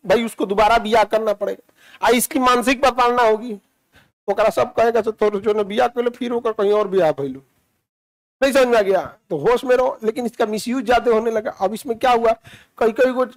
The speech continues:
आदमी था यहाँ पे, अभी इसका बहुत misuse होने लगा, महिलाओं ने इस पे सवाल उठाया, तो सु-, court ने कह दिया कि एक काम करो, ये जो धाए धाए तलाक वाला व्यवस्था है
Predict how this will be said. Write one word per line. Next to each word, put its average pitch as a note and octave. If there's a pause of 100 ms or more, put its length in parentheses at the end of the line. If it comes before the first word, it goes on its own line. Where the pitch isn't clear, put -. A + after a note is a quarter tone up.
आदमी A#3+ (640)
था C4
यहाँ C4
पे, D#3+ (520)
अभी G#3+
इसका G#3
बहुत F3+
misuse A3
होने G#3
लगा, F#3+
महिलाओं F#3+
ने A3
इस G3
पे F3+
सवाल F#3+
उठाया, G3 (200)
तो E3
सु-, F#3+ (240)
court C4+
ने B3
कह A#3
दिया A3
कि A3
एक G#3
काम A3+
करो, G#3
ये G3+
जो G#3 (120)
धाए G3+
धाए A3
तलाक A#3
वाला A3+
व्यवस्था G3
है C3+